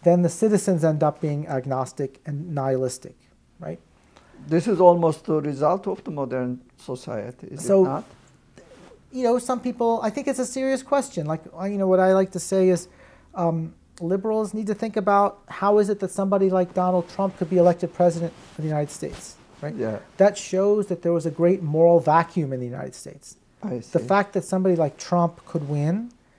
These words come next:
Speaker 1: given
Speaker 2: Yes.
Speaker 1: how, you know, let me just say, immoral of a person he is, right?
Speaker 2: Yes.
Speaker 1: It's shocking that people would freely elect somebody like that.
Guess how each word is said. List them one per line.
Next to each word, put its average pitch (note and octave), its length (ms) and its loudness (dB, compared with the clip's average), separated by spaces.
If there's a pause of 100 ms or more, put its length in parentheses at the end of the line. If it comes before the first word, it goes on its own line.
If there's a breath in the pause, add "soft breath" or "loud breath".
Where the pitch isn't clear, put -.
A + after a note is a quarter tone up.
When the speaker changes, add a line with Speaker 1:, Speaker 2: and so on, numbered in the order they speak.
(200 soft breath)
Speaker 1:
given D#3+ 500 0
Speaker 2:
Yes. D3+ 60 -14 (200)
Speaker 1:
how, D#3 420 0 (1400)
you E3+ 140 -6
know, B2 120 -4
let D3+ 140 -8
me C#3+ 80 -6
just D3+ 220 -8
say, D3 180 -4
immoral D#3+ 460 4
of D3 80 0
a D3+ 80 0
person D#3 420 -2
he C3+ 140 -4
is, C3+ 360 -6 (280)
right? C#3 220 -8 (200)
Speaker 2:
Yes. B2+ 400 -6 (180)
Speaker 1:
It's - 420 -6
shocking F#3+ 460 0
that D#3+ 140 -4
people F3 220 -4
would D#3 120 -2
freely F3+ 400 2
elect E3+ 400 -2
somebody B2+ 360 -4
like B2 220 -10
that. - 200 -10